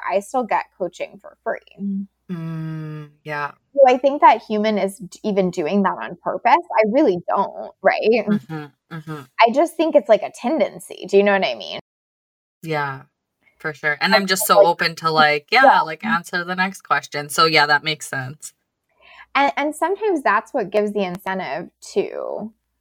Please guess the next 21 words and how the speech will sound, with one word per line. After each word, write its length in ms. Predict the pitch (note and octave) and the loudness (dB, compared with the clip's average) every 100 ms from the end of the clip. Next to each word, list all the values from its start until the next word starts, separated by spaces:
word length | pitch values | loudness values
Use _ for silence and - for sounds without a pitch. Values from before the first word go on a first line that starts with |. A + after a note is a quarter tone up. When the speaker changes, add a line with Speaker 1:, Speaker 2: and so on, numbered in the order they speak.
| _ _ _ _ _ _ _ _ - | _ _ _ _ _ _ _ _ -6
Speaker 1:
actually 360 | G#3 - A#3+ | -6 -2 0
get 240 | A#3+ F3+ - | 4 4 4
the 80 | F4 | -2
money 260 | F#3+ - C3+ | -2 -6 -6
together 320 | D#3 D2+ G2 | -2 -2 -4
and 260 | A2 G3 | -6 -8
step 220 | - F3 F#3 | -6 -2 2
into 300 | D#4+ G4+ G#3+ | 2 0 0
it, 120 | D3+ | 0
is 140 | F3+ G3 | 0 0
because 380 | G3+ - G3+ G3 | -2 0 0 0
the 100 | G#3 | -2
support 480 | G3+ E3+ - B2+ - | -2 -6 -4 -4 -4
ended 360 | - G4 C#4+ G3 | -2 2 4 2
and 100 | G3+ | 0
I 60 | G3 | 0
really 400 | F#3+ G3+ G3+ G3+ | 4 6 8 6
want 260 | F#3+ F#3 | 4 -2
that 180 | G3+ - | -6 -6
support. 720 | - - - C4 - - - - G3+ G3+ G3+ G#3 G3+ _ _ _ _ _ _ - | -10 -10 -4 -2 -2 -4 -10 -4 0 0 0 -10 -14 _ _ _ _ _ _ -10
Speaker 2:
Yeah. 300 | E3+ C#3+ | -6 -6